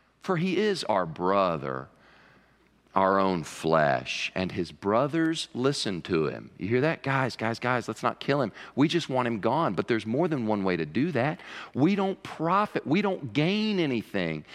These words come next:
if we just kill him. Let's sell him into a vicious slave trade. You see the self-righteousness, right? "Guys, we cannot murder him.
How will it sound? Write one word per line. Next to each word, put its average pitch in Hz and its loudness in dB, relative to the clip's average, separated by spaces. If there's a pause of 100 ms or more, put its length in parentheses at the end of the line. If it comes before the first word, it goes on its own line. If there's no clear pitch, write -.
(300)
if 139 2
we 135 4
just 113 0
kill 180 0
him. 131 -2
Let's 160 0
sell 196 0
him 185 0
into 151 2
a 123 -2
vicious 117 -2
slave 202 -2
trade. 78 -2
You 135 0
see 208 -2
the 156 -2
self-righteousness, 143 -2
right? 131 2 (300)
"Guys, 202 2
we 185 0
cannot 107 -2
murder 85 2
him. 87 -6